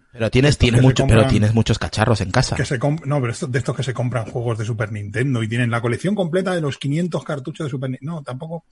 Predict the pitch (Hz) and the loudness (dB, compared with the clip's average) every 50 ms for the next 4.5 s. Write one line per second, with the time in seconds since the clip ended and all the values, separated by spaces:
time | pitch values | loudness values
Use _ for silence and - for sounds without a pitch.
0 | _ - - - - - _ _ _ _ 139 127 120 117 117 117 117 117 113 110 | _ -20 -20 -20 -20 -20 _ _ _ _ 0 0 2 2 0 0 0 -2 -2 -4
1 | - _ _ _ _ _ _ _ _ - - 160 165 180 180 180 185 190 185 156 | -8 _ _ _ _ _ _ _ _ -6 -2 0 0 0 2 2 2 0 0 -2
2 | 151 156 156 160 165 170 170 165 160 165 165 160 185 185 196 165 - - - 147 | -2 0 0 2 2 2 2 2 2 2 2 2 2 0 0 0 -2 -2 -2 0
3 | 123 123 120 - 123 117 110 101 110 123 127 113 101 107 110 107 107 104 107 117 | 2 2 0 0 0 -2 -2 0 2 2 2 2 2 -2 -2 -4 -2 -2 0 0
4 | 127 - - 120 117 117 101 92 - | 0 0 0 -2 -2 -2 -2 -6 -10